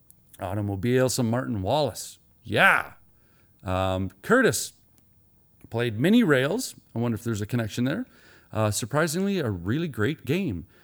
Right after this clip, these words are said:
Uh, finished off Time of Crisis tonight. Nice. Nice.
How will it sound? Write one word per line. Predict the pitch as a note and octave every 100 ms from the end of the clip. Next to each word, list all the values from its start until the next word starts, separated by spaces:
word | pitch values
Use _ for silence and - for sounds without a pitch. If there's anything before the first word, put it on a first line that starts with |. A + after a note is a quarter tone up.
| _ -
Uh, | G#2
finished | - F3 F3+ -
off | - F3 F#3 -
Time | - E3 F3+ G3
of | D#3 -
Crisis | - D#3+ - G2 -
tonight. | G#2 E2+ F2 - _ _
Nice. | G#2 F3 D3 - - - _ _
Nice. | D#4 F#4 G4 G4+ - -